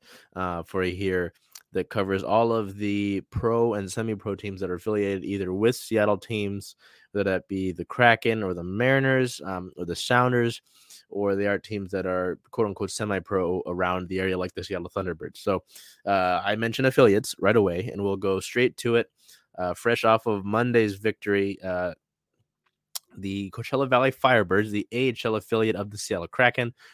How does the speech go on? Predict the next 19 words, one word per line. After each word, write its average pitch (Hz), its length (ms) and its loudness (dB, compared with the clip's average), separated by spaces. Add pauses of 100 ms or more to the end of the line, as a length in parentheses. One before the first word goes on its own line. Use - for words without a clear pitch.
(100)
which 104 200 -4
I 92 380 0
liken 98 540 -2
to 95 280 -4
the 92 140 -6
Tacoma 98 400 -6
Rainiers, 104 540 0
to - 100 -16
the 85 60 -6
Mariners, 127 580 4
you 101 40 0
know, 92 120 0
essentially 104 400 -2
like 95 420 0
a, 95 80 -6 (160)
a, 92 280 -2
a 98 80 -4
triple 98 440 0
A 98 220 0